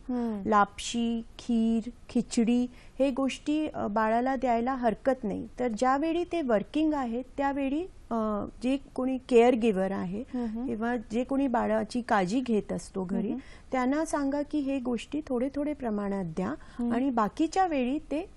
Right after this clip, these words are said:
Speaker 2: breastfeeding सुरू ठेवू शकतात.
Speaker 1: तुम्ही म्हटलं तसं की सहा महिन्यांच्या आत जर ते बाळ असेल तर आईचं दूध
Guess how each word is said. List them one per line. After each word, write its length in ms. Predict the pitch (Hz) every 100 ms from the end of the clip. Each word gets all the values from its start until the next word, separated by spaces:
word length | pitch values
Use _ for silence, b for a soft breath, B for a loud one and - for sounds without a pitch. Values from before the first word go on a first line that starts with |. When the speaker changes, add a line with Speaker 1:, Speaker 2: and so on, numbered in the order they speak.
| -
Speaker 2:
breastfeeding 680 | 226 208 - - 226 220 349
सुरू 300 | - 285 233
ठेवू 260 | 214 185 165
शकतात. 480 | 170 170 - - - -
Speaker 1:
तुम्ही 160 | 269
म्हटलं 340 | 302 294 269 294 294
तसं 200 | 285 294
की 140 | 311
सहा 300 | 294 269 254
महिन्यांच्या 680 | 277 277 _ 277 277 269 294
आत 260 | - 240 269 -
जर 200 | 269 277
ते 100 | 277
बाळ 260 | 240 233 226
असेल 480 | 220 - 330 415 -
तर 120 | 269
आईचं 460 | 240 233 247 277
दूध 140 | 240